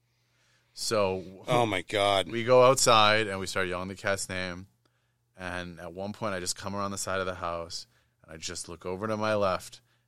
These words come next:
Speaker 1: and Carlotta is just sitting in the, these bushes. Okay, so immediate relief, right? We don't have her, far from having her.
Speaker 2: But you can see her.
Speaker 1: We can see her.
Speaker 2: There she
Speaker 1: We
Speaker 2: is.
Speaker 1: know she's not gone.
Speaker 2: Yep.
Speaker 1: Right? So she's stayed near the house.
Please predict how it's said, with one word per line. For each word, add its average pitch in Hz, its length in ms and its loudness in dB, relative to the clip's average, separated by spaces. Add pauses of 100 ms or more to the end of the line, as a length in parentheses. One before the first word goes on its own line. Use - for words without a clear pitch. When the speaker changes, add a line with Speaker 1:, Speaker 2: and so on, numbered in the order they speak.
Speaker 1:
and 85 80 -20
Carlotta 87 420 -2
is 85 180 -10
just 92 220 -8 (180)
sitting 90 600 -4 (560)
in 98 280 -6
the, 92 200 -10
these 92 220 -12
bushes. - 540 -14 (340)
Okay, 87 240 -12
so 87 460 -6 (800)
immediate 123 360 -2
relief, 85 440 -10 (140)
right? 95 180 -6
We 117 80 -2
don't 135 160 2
have 180 240 8
her, 139 240 6 (800)
far 151 240 10
from 160 240 6
having 107 320 6
her. 87 320 -6
Speaker 2:
But 127 100 0
you 127 100 0
can 127 140 0
see 135 280 6
her. 80 180 -2
Speaker 1:
We 113 100 -8
can 127 100 -2
see 120 220 4
her. 78 200 -8
Speaker 2:
There 113 100 -2
she 120 220 2
Speaker 1:
We 123 80 4
Speaker 2:
is. 123 40 2
Speaker 1:
know 143 160 12
she's 156 220 6
not 160 280 8 (160)
gone. 107 380 2 (240)
Speaker 2:
Yep. 147 180 6
Speaker 1:
Right? 101 220 -2
So 113 120 -2
she's 120 200 2
stayed 135 320 6
near 123 140 0
the 101 100 0
house. 82 260 -10